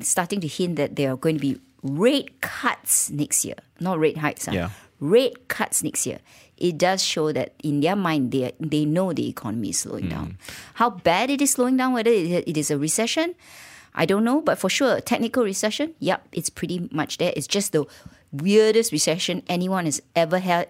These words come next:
Speaker 1: has, has seen, because banks are well capitalized, full unemployment, full employment model.
Speaker 2: Five hundred thousand jobs
Speaker 1: Yeah.
Speaker 2: available.
Speaker 1: So what kind of
Speaker 2: Crazy.
Speaker 1: recession is this?
Speaker 2: Yeah.
Speaker 1: Please explain this to me. This is probably when you just pump the,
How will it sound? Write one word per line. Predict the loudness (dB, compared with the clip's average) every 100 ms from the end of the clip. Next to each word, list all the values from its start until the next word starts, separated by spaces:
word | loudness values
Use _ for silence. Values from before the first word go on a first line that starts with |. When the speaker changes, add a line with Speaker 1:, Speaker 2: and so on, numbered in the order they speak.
| _ -6
Speaker 1:
has, | -2 0
has | 0
seen, | 0 -2 -2 -4
because | -4 -4
banks | -2 0 0 0
are | 0
well | 0
capitalized, | -2 -6 -4 -2 -2 -4 -12 -20 -20 -20 _ -20 -18
full | -10 2 4 4
unemployment, | 2 0 0 0 0 -2 -4
full | 0 2
employment | 2 0 0 0 0 2
model. | 2 2 0 -2 -4 _ -20
Speaker 2:
Five | -4 -2
hundred | 0 0
thousand | 0 0 0
jobs | 0 0 -2 -14 -14 -6
Speaker 1:
Yeah. | 0 0
Speaker 2:
available. | 2 2 2 -2 -4
Speaker 1:
So | -2 0
what | 2
kind | 2 2
of |
Speaker 2:
Crazy. | 2
Speaker 1:
recession | 2 2 0 -2
is | -2
this? | -2 -2
Speaker 2:
Yeah. | 0
Speaker 1:
Please | 0
explain | -2 -4 -4
this | -4 -4
to |
me. | 0 0
This | 0 -2
is | 0
probably | 0 0 0
when | 0 -2
you | -2
just | -2 -4 -6 -16 -20 -20 _ -8
pump | 0 2 4
the, | 2 0